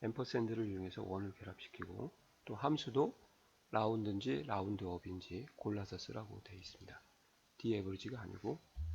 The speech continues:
에버리지 if 이렇게 쓰도록 하겠습니다. 예. 이렇게요. 그러면 이제 올림이니까 라운드 업을 써야겠죠.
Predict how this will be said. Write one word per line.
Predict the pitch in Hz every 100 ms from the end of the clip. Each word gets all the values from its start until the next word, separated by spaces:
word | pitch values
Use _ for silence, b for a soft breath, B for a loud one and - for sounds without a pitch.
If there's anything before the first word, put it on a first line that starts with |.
| - - - - - -
에버리지 | - 101 92 104
if | 110 98 - 87 82 - - - -
이렇게 | 80 80 -
쓰도록 | - - - -
하겠습니다. | 82 80 - - - 78 - - - - - - - -
예. | 85 - - - - - b b b b b b - - - -
이렇게요. | - 95 -
그러면 | - 147 151
이제 | 147 135 - - _ _ _ _ _ _ -
올림이니까 | 123 151 175 175 165 131 107 120 104 87 -
라운드 | - 101 123 139 139
업을 | 107 101 123
써야겠죠. | - 101 90 - 104